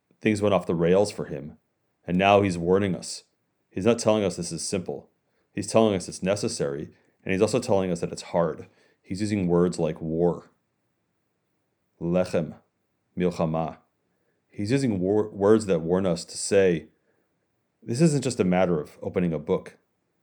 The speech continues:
"I did that," says Shlomo. "Not only did I open books, I wrote them. I wrote Proverbs and Ecclesiastes and Song of Songs. I've come close to my Yetzer Hara in a lot of ways, and there have definitely been times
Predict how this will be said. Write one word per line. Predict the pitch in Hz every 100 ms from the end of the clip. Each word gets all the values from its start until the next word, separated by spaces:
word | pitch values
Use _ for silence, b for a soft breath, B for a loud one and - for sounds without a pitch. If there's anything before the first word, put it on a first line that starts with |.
| _ -
"I | 104
did | 101 117
that," | 82 64 - _ _ _ _ _ _
says | - 87 85
Shlomo. | - 82 85 90 -
"Not | 92 101
only | 104 92
did | 87
I | 82
open | 101 98 85
books, | 76 -
I | 87
wrote | 95 104
them. | 92 85 - _ _ _ _ _ _ -
I | 85
wrote | 104 113
Proverbs | 98 95 98 98 90
and |
Ecclesiastes | 76 - 95 92 95 - 92
and | 85 78
Song | 92 90
of |
Songs. | 85 90 85 85 - - _ _ _ _ _ _ _ -
I've | 95
come | - 110
close | - 120 120
to | 101
my | 90
Yetzer | 90 92
Hara | 87 90 92 82 - _ _ _ -
in | 92
a |
lot | 87
of | 85
ways, | 82 85 82
and | 87
there | 87
have | 90 85
definitely | 95 95 90 78
been | 78 85
times | - 92 92 85 85